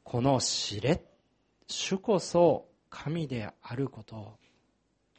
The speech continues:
この呼びかけが、この聖書全体の中でもある意味、最も大事な言葉とも言えるんです。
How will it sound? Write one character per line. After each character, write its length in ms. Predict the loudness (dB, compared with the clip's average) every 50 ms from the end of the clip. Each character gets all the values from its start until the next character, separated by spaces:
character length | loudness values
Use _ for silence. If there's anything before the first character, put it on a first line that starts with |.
| -20 -20 -20 -20 -20 _ _
こ 140 | -4 -2 0
の 140 | 0 2 0
呼 160 | 0 -2 -2
び 120 | -2 -2
か 140 | -2 -2 -4
け 200 | -2 -2 -4 -2
が、 280 | 0 0 0 0 -2 -4 _ _ _ _ _ _ _ _ _ 0
こ 120 | 2 4
の 140 | 6 6 6
聖 280 | 6 8 10 10 10 10
書 200 | 8 8 6 6
全 340 | 4 4 2 2 2 0 0
体 300 | 0 2 4 4 4 4
の 120 | 2 2
中 280 | 2 2 4 6 6 6
で 60 | 6
も 260 | 4 4 0 0 -4 -4
あ 120 | -2 4
る 120 | 6 6 6
意 140 | 6 4
味、 360 | 2 0 0 0 0 0 -2 -6 -12 -20 -20 _ _ _ _ -4
最 720 | -2 -2 -2 -4 _ _ _ _ _ _ _ _ -2 0 0
も 180 | 2 2 0
大 320 | 0 0 0 2 2 2 2
事 220 | 0 0 0 0
な 180 | 0 0 0 0
言 360 | -2 -6 -4 0 0 0 2
葉 240 | 2 2 0 0 -6 -12 _ _ _ _ _ _ _ -8
と 100 | -4 -2
も 100 | 0 0
言 200 | 0 2 0 0
え 80 | 0 0
る 120 | -2 -2
ん 80 | -2 -4
で 140 | -6 -8
す。 280 | -10 -12 -14 -16 -18 -20